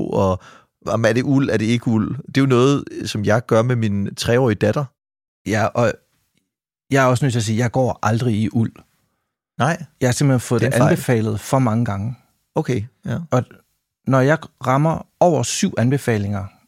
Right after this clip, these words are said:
Speaker 2: så går jeg modsat på den.
Speaker 1: Mm.
Speaker 2: Men folk taler jo lige så meget om det her, som de taler om paddeltennis, ikke? Det her med, det gode ved uld, det er, at du kan både have det på i et varmt og et vådt klima, og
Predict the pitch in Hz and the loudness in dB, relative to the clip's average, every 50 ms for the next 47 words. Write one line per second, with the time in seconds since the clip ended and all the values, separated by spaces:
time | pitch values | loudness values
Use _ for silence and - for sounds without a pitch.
0 | _ _ _ - - - 107 123 120 110 113 113 113 120 117 - - 107 - - | _ _ _ -6 -4 -2 0 0 2 2 2 2 2 0 0 -2 -6 -6 -6 -6
1 | 104 110 107 101 - _ _ _ _ _ _ _ - 139 123 101 92 - - _ | -6 -6 -8 -12 -14 _ _ _ _ _ _ _ -4 -2 -2 -2 -4 -6 -10 _
2 | _ _ _ _ _ - 123 120 104 - - - - 151 98 - - 135 123 120 | _ _ _ _ _ -4 -2 -2 -2 -4 -4 0 0 0 0 0 0 0 2 2
3 | 117 117 123 151 143 151 127 117 110 113 113 110 104 131 127 127 110 - - 107 | 2 2 0 0 0 0 0 2 2 2 2 2 2 0 0 0 0 -2 -2 -4
4 | 98 113 107 - 123 123 117 110 107 101 95 104 104 104 104 - - - - 120 | -4 -4 -4 -2 -2 0 0 0 -2 -2 -2 -2 -2 -2 -4 -6 -6 -4 -2 0
5 | 123 127 131 110 - 107 104 107 107 - - 160 147 - _ _ _ _ _ _ | 0 0 -2 -4 -4 -4 -4 -4 -4 -6 -8 -10 -10 -12 _ _ _ _ _ _
6 | _ _ _ - 131 127 113 113 110 - _ - - - - 110 - 123 123 127 | _ _ _ -4 -2 0 0 0 -2 -4 _ -18 -10 -6 -6 -2 0 2 2 2
7 | 120 127 98 127 123 98 117 110 107 117 110 117 101 - 120 117 120 107 98 - | 2 2 0 0 0 -2 -2 -4 -4 -4 -4 -4 -2 -2 0 0 -2 -2 -2 -4
8 | 123 117 80 92 110 107 98 92 104 135 139 120 110 107 101 107 113 110 104 113 | -4 -2 -2 -2 -4 -4 -4 -2 -2 -2 -2 -2 -2 -4 -4 -4 -4 -4 -4 -4
9 | 120 123 - - - 123 117 117 120 123 123 123 117 98 98 | -4 -6 -6 -6 -6 -6 -4 -4 -4 -4 -4 -4 -6 -6 -8